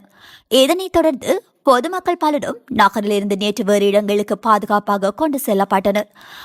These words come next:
அவற்றை செயலிழக்க செய்யும் பணிக்காக நகரில் உள்ள இருபதாயிரம் பேர் வெளியேற்றப்பட்டனர். இதற்காக வீடுகள், ஐம்பத்தி எட்டு ஹோட்டல்கள், ஒன்பது பள்ளிகள், மருத்துவமனை மற்றும் இரண்டு நர்சிங் ஹோம்கள் மற்றும் பல்வேறு அருங்காட்சியகங்கள் மற்றும் அலுவலக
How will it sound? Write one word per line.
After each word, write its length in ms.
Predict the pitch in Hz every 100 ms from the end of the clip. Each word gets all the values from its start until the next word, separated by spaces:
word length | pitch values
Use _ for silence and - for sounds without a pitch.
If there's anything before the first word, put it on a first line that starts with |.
| -
அவற்றை 440 | - 269 285 285 277
செயலிழக்க 420 | 311 277 349 349 330
செய்யும் 280 | 311 277
பணிக்காக 680 | 277 262 254 254 254 - 311 -
நகரில் 420 | 226 196 196 208 202
உள்ள 140 | 202
இருபதாயிரம் 640 | 208 220 196 202 196 202
பேர் 200 | 220 196 196
வெளியேற்றப்பட்டனர். 760 | 277 240 208 196 202 202 214 - _ - - -
இதற்காக 800 | - 269 269 370 359 330 - 330 - _ -
வீடுகள், 560 | 233 277 349 403 359 -
ஐம்பத்தி 260 | 254 262 262
எட்டு 200 | 254 254 254
ஹோட்டல்கள், 500 | 233 247 226 - 302 -
ஒன்பது 420 | 196 208 202 196
பள்ளிகள், 500 | 233 208 233 302 - - - - -
மருத்துவமனை 720 | 247 254 277 381 349 349 320
மற்றும் 420 | 285 - - 285 _ _ _
இரண்டு 300 | 220 214 214
நர்சிங் 440 | 208 202 - 226 220
ஹோம்கள் 360 | 233 214 208 214
மற்றும் 340 | 302 - - - - -
பல்வேறு 440 | - 262 302 381 359 277
அருங்காட்சியகங்கள் 760 | 294 285 277 262 285 262 262
மற்றும் 480 | 247 247 - 277 370
அலுவலக 580 | - 208 202 208 208